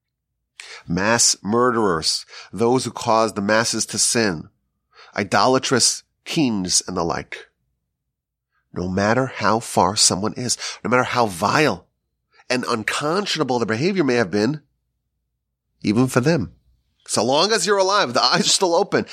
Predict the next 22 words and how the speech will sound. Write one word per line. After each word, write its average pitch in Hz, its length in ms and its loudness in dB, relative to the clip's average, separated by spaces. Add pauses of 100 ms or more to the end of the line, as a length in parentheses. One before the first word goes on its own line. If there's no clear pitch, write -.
(160)
there's 120 120 -2
still 180 480 0
a 113 40 -6
little 185 260 -2
flicker 180 600 -4
of 107 80 -6
life 120 340 0
within 135 220 -4
you, 190 240 0 (840)
you 117 480 4
can 123 160 -2
still 82 220 -4
repent. 139 560 -4 (3000)
And 92 80 -4
it 90 40 0
works 95 160 0
for - 120 -6
all 95 120 2
people, 127 400 -2 (320)
for - 260 -4
all 85 440 0
sins. - 580 -2